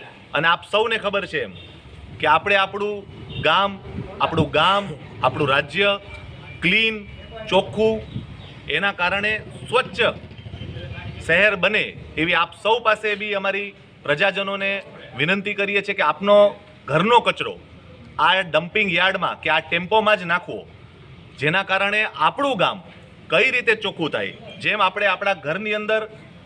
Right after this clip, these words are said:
કચરો વીણી અને એક વ્યવસ્થિત જગ્યાએ રાખીએ, એવી જ રીતે ગામમાં પણ કોઈ કચરો ન નાખે. અને અમારા યશસ્વી અને જાગૃત નગરપાલિકાના અમારા પ્રમુખ, આમ તો રવિનાબેન છે, પણ એમના પ્રતિનિધિ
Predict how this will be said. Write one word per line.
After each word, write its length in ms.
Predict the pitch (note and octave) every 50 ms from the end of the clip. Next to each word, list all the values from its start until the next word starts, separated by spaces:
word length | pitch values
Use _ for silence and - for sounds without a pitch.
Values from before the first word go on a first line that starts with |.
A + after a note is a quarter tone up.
| - - -
કચરો 400 | - F3 F3 - A3 A3 G#3+ G3+
વીણી 360 | E3+ F3 G3+ A#3+ A#3 F3 A2+ E2+ - - - - - - - - - - - - - - - - - C#3+
અને 440 | D#3 F3+ G3+ G#3+ G#3+ G#3+ G#3+ G#3 - - - - - -
એક 160 | - F3+ F3 D3+
વ્યવસ્થિત 420 | C#3 D#3 F#3+ A#3 A3+ A#3 B3 F#3+
જગ્યાએ 360 | D#3 F#3+ F#3 F#3 G#3 G3+ F#3+
રાખીએ, 400 | F3 F3+ F3+ - - D3+ A#2 F2+ E2 - - - - -
એવી 240 | D#3+ G#3+ C4 C#4+ C#4+
જ 80 | G#3+ B3
રીતે 240 | A#3 A3 G3 G#3 F3 B2+ A#2 A#2+
ગામમાં 380 | B2 D3 G3 B3 C4+ D4 D4 C#4+
પણ 140 | C4+ B3+
કોઈ 180 | A#3+ - A3+ A3
કચરો 360 | A3 G3+ F#3+ - F#3+ G3 F#3+
ન 100 | F3+ G3 A3+ A3+
નાખે. 360 | G3+ F3+ - - C3 G#2+ F#2 - - - - - - - - - -
અને 160 | C3 D#3 F3+
અમારા 420 | E3+ E3 F#3 G3 G3 G3+ G3+ G3+ G3+ G3 - - - - - - - - - - - - -
યશસ્વી 640 | D3 D#3+ F3+ G3+ F#3+ - G#3 G#3+ A3 A3 A3 A3+ A3 - - - - - -
અને 240 | C#3 D3+ E3+ F#3 G3 F#3+ F3+
જાગૃત 560 | C3 A2 C#3 D3 E3+ F#3 G3+ A3 A3 G#3+ G#3
નગરપાલિકાના 720 | E3 D#3+ D#3+ G3 G3 - F#3+ F#3 G3 G3 F#3 G3 G3 F#3+ F#3+
અમારા 280 | F#3 F#3+ F#3 F#3+ F3+ F3+
પ્રમુખ, 360 | F3+ F3+ G3 G#3 G#3 G#3 - - - - - - - - - - - - - - - -
આમ 200 | C3+ C#3 E3 F#3+
તો 400 | F#3 G#3 G#3 G3+ G#3 G3+ G3+ - - - - -
રવિનાબેન 640 | B2+ C#3 E3 F3+ A3 A#3 A3+ G#3+ G3+ G3+ G3+ G3 F3
છે, 120 | D#3+ F3
પણ 280 | - - - A3+ A#3 G#3+
એમના 260 | F#3 F#3 G3 G3+ G3
પ્રતિનિધિ 560 | F#3 - F#3+ F#3+ G3+ G3 F#3+ F#3+ F3 G3 G3